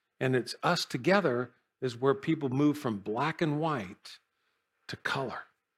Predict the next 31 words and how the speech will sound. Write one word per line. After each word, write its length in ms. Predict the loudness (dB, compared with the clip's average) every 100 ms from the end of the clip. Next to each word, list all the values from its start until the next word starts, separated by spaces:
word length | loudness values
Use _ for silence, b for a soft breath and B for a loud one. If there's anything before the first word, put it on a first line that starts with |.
| _ _
I 20 |
love 240 | 6 6 6
this 220 | 0 0
expression. 680 | -6 -6 -2 -2 -2 -4 -4
It 60 |
was 240 | -4 -6 -12
s-, 260 | -14 -10 -8
shared 320 | 0 2 2
years 300 | 4 4 4
ago, 300 | 4 2 4
and 100 | 4
it 60 | 0 -2
really 460 | 4 6 6 4 0 b b _
just 200 | -4 -2
stuck 440 | -2 4 4 4
with 180 | -2 0
me. 140 | 0
And, 120 | 2 4
and 160 | 4
I've 240 | 4 2 -2
talked 320 | 6 6 6
with 180 | -2 0
Muslims 480 | 2 2 2 -2 0
who 220 | 0 -2 B B _
would, 220 | 2 2 -2 _
who 80 | 0
will 240 | 4 4
attest 420 | 2 4 4 4 0
to 120 | -2
its 180 | 0 -8
truth. 420 | -4 -2 -2